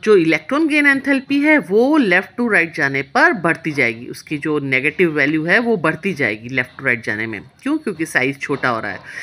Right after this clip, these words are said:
तो इसका मतलब जो एक्सट्रीम राइट है, आप नोबल गैसेस को छोड़ दो, उसके पहले हैलोजेंस हैं, उनकी,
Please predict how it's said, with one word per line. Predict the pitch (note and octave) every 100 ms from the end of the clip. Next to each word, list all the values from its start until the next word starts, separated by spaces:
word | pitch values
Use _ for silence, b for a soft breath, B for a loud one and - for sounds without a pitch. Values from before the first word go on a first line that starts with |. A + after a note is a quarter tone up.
| B B -
तो |
इसका | F#3 - G#3
मतलब | G3+ G3+ G#3+ F3+
जो | A3 G#3+ G#3 -
एक्सट्रीम | - - - A3 A#3+ G#3
राइट | C#3+ D#3 G#3+ -
है, | C#3+ F#2+ - _ _ _ _ - -
आप | D3+ F3
नोबल | E3 D#3+ F3+
गैसेस | E3 D#3 D#3+
को | -
छोड़ | D#3+ E3+ E3
दो, | D#3+ F#3+ D#4 B B B B -
उसके | - F#3+
पहले | F#3 D#3+ E3+
हैलोजेंस | D#3 D#3+ D#3+ F#3 D#3 A#2
हैं, | E2
उनकी, | C4+ F#3+ F#3+ C#4 D4 E4